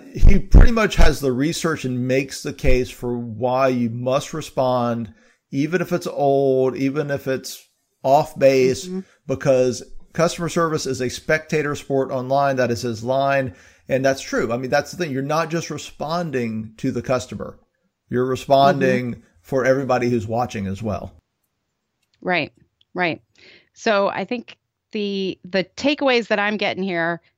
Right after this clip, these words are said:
Speaker 2: make sure you're mobile friendly, make sure you're not ignoring these online reviews, understand that they are part of your customer's decision-making process. And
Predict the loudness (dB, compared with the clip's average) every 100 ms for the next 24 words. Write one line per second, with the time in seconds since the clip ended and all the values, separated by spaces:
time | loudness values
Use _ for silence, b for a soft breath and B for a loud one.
0 | _ -8 -6 -4 -2 -2 -2 -2 -4 -4
1 | -2 -2 -2 -4 -6 -8 -4 -2 -2 -2
2 | -2 -2 -4 -4 0 0 0 -4 -6 -12
3 | -6 -4 -2 -4 -6 -6 -6 -8 -10 B
4 | B B -4 -2 -2 -2 -2 -2 -2 -2
5 | -2 -4 -6 -6 -8 -8 -6 -6 -8 -10
6 | -6 -8 -8 -6 -4 0 -2 -2 -6 -6
7 | -8 -6 -8 -8 -10 b b b b _
8 | -2 0 2 0